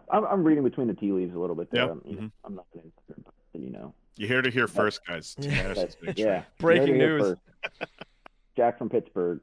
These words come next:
Speaker 1: is telling you that
Speaker 3: <laughs>
Speaker 1: the Chicago
Speaker 2: <laughs> Yeah.
Speaker 1: White Sox are gonna
Speaker 2: Yeah,
Speaker 1: trade
Speaker 2: exactly.
Speaker 1: Tim Anderson.
Speaker 2: <laughs> Yeah, I'll hang up on
Speaker 1: Uh,
Speaker 2: him. <laughs>
Speaker 1: I think it's possible. You know, they could be sellers. Um,
Speaker 2: Yeah.
Speaker 1: and
Speaker 2: Mm-hmm.
Speaker 1: he's kind of a guy that, you know, kind of fits that mold.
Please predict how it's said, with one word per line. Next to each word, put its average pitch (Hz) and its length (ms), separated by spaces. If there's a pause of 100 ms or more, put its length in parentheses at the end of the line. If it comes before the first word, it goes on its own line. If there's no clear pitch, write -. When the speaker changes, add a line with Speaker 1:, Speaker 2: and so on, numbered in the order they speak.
(140)
Speaker 1:
is 85 180
telling 98 220
you 92 140
that 85 240
Speaker 3:
<laughs> 180 380
Speaker 1:
the - 140
Chicago 101 160
Speaker 2:
<laughs> - 40
Yeah. 87 80
Speaker 1:
White 87 260
Sox 87 220
are 95 80
gonna 90 200
Speaker 2:
Yeah, 117 80
Speaker 1:
trade 98 240
Speaker 2:
exactly. 92 100 (400)
Speaker 1:
Tim 101 220
Anderson. - 360 (200)
Speaker 2:
<laughs> - 180
Yeah, 101 100
I'll 95 80
hang 107 200
up 98 60
on 98 80
Speaker 1:
Uh, 92 400 (240)
Speaker 2:
him. 170 180
<laughs> 185 60 (800)
Speaker 1:
I 147 80
think 151 100
it's - 80
possible. 107 420
You 107 60
know, 104 120
they 95 120
could 95 120
be 90 140
sellers. 85 300 (300)
Um, 73 180
Speaker 2:
Yeah. - 180 (200)
Speaker 1:
and 87 100 (160)
Speaker 2:
Mm-hmm. - 80
Speaker 1:
he's 82 160
kind 82 160
of 82 60
a 80 60
guy 73 260
that, 69 260
you 71 80
know, 67 120
kind - 160
of 64 60
fits 65 160
that - 140
mold. 60 200